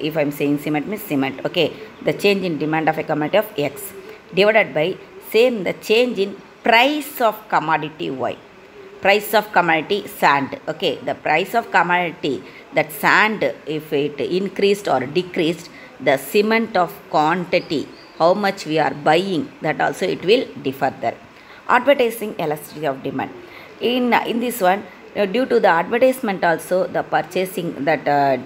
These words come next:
that means the product, uh, demand, it will decrease or increase. If the advertisement, you are attract, attract by the advertisement, the price changes also, you never think about that one. You will move to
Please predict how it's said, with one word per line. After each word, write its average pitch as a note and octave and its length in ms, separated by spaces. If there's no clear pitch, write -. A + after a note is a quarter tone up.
that E3 180
means F#3 160
the F3 100
product, F#3 480
uh, C#3 260
demand, G3+ 500
it F3 160
will F3+ 220
decrease A3+ 540
or D#3+ 100
increase. D#3 520
If D#3+ 100
the F3 60
advertisement, G3+ 800
you E3+ 160
are D#3+ 120
attract, D#3 380
attract G#3+ 420
by A3+ 120
the G3 120
advertisement, E3+ 840
the D#3+ 140
price G3 460
changes G3+ 360
also, F3 240
you F3+ 140
never D#3 500
think E3+ 260
about C3+ 320
that B2 180
one. D3+ 260
You F3 120
will E3 140
move F#3+ 360
to A#3 220